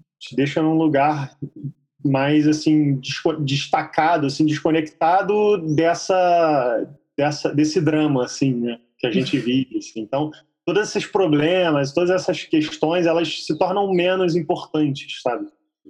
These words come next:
Speaker 1: Esse entrar e sair desse, dessa nossa própria história, assim,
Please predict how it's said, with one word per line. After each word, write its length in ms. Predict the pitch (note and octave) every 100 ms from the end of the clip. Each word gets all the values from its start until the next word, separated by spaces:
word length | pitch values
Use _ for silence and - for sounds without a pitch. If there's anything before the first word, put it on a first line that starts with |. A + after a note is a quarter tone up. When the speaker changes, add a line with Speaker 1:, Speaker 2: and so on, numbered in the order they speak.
| - C#3+
Speaker 1:
Esse 340 | C#3+ D#3 D3+
entrar 400 | D3+ D3+ - F3
e 40 | F3+
sair 500 | - E3 D#3 F#3+ D#3
desse, 440 | D3+ D3+ D3+ C#3
dessa 400 | C#3 D3 C#3+ D#3
nossa 240 | D3 D3 -
própria 280 | E3 D#3+ D3+
história, 480 | - - E3 E3
assim, 380 | C3+ - F3 E3